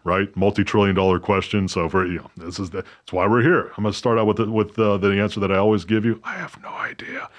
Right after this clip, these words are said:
Neither does anybody else, by the way. Nobody does. Now, there are folks who take a look at history like we do and, and do some extrapolation based upon history about what we can expect, or in my world, probabilities of what to expect, meaning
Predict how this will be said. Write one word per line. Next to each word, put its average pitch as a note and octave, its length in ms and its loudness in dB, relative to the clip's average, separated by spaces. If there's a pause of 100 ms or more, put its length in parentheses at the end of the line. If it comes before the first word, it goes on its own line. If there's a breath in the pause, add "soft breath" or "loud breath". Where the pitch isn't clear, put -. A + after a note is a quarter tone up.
(140 loud breath)
Neither A3 180 4
does D#3 160 4
anybody B2+ 380 2
else, F#2 220 2
by E2 200 -2
the D#2 80 -8
way. D#2 260 -8
Nobody D#3+ 420 2
does. A2+ 360 0
Now, C3+ 140 0
there F3 200 4
are D#3 60 2
folks C#3 400 0 (280 loud breath)
who C3+ 80 4
take C#3 220 0
a C#3+ 40 2
look C3 180 2
at A#2 80 0
history A#2 440 2
like G2+ 240 0
we G#2 180 4
do G2+ 340 2
and, F2+ 140 0 (260 loud breath)
and A#2 120 0
do A2+ 140 2
some A2+ 140 0
extrapolation G2 720 0
based F#2+ 240 0
upon F#2 260 0
history F#2+ 420 0
about F2 260 0
what G2 200 -2
we G#2 100 0
can G2+ 240 -6
expect, - 460 -4 (260 loud breath)
or F2+ 140 2
in D2 80 -6
my G#2 180 2
world, G#2 360 2
probabilities G#2 840 2
of F#2 180 -2
what G2 160 2
to G#2 160 0
expect, G2 500 -2
meaning F#2+ 280 0